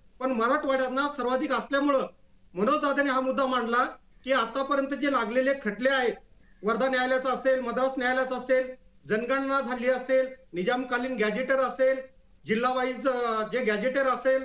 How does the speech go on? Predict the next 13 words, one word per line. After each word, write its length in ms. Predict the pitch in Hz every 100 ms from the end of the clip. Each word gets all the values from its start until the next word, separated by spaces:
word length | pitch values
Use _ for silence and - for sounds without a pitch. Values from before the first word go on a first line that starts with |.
| -
चौऱ्याऐंशी 440 | 220 226 254 - 240
चं, 360 | 269 262 262 - - -
एक्क्याऐंशी 420 | 202 208 262 254 254
ची 140 | 277
महत्वाची 560 | 262 240 220 262 254 294
जनगणना, 480 | 226 240 262 269 254 - - - - -
त्याच्यामध्ये 500 | 214 269 269 269 277
संपूर्ण 460 | 254 233 269 277
समाज 420 | 277 247 254 269
हा 60 | 262
जवळपास 500 | 254 240 240 269 269
औरंगाबाद 380 | 208 233 277 220
जिल्ह्यामध्ये 500 | 254 262 254 269